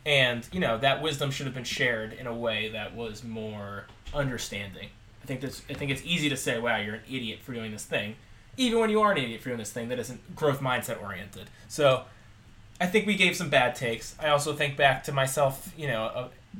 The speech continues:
you give a lot of bad takes when you, whenever you say, "Don't be yourself." I'm not saying we ever said that, but there are moments maybe where we could have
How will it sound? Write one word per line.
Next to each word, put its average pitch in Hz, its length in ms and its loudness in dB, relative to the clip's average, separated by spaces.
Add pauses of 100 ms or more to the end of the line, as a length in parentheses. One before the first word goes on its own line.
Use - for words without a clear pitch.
(680)
you 180 100 -6
give 208 180 4
a - 20 -2
lot 208 220 4
of - 80 -10
bad 101 240 0
takes 107 260 -6 (200)
when 131 180 -4
you, 123 120 -8
whenever 170 300 8
you 120 120 0
say, 110 220 2
"Don't 107 220 -6
be 107 80 -8
yourself." 98 480 -10
I'm 131 60 -8
not 143 160 -2
saying 151 180 -2
we 135 120 2
ever 120 140 -2
said 143 300 0
that, 214 340 -2
but 113 280 -4 (500)
there 151 160 4
are 147 40 2
moments 151 340 2
maybe 117 280 0
where 113 120 -4
we 113 100 -8
could 123 180 -8
have 110 140 -6